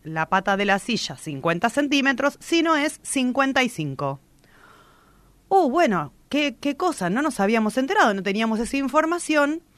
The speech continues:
Bueno, ¿qué podemos hacer? ¿Cómo podemos, eh, remediar este informe?". Porque en definitiva la silla seguía siendo una silla y estaba bien hecha y cumplía con todo lo que tenía que cumplir. Simplemente era un tema de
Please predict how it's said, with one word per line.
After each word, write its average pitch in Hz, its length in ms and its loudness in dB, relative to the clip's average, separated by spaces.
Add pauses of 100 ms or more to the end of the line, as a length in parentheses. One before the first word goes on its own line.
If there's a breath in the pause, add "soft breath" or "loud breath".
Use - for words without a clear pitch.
(540 soft breath)
Bueno, 208 320 2 (580)
¿qué 339 120 0
podemos 175 420 2
hacer? 233 380 2 (580 soft breath)
¿Cómo 214 260 2
podemos, 180 560 0 (220)
eh, 127 380 -10 (340 soft breath)
remediar 262 640 4
este 277 160 -2
informe?". 233 460 2
Porque 254 180 0
en 285 60 0
definitiva 320 560 2
la 262 100 4
silla 294 300 0
seguía 226 480 4
siendo 240 320 0
una 277 160 -2
silla 339 300 0
y 190 100 0
estaba 226 340 4
bien 247 220 2
hecha 247 180 -2
y 214 60 -2
cumplía 185 400 2
con 160 180 0
todo 190 140 4
lo 170 80 0
que 143 80 -4
tenía 143 260 -4
que 135 140 -8
cumplir. - 440 -12
Simplemente 302 540 0
era 269 80 0
un 202 80 -2
tema 208 260 2
de 196 240 0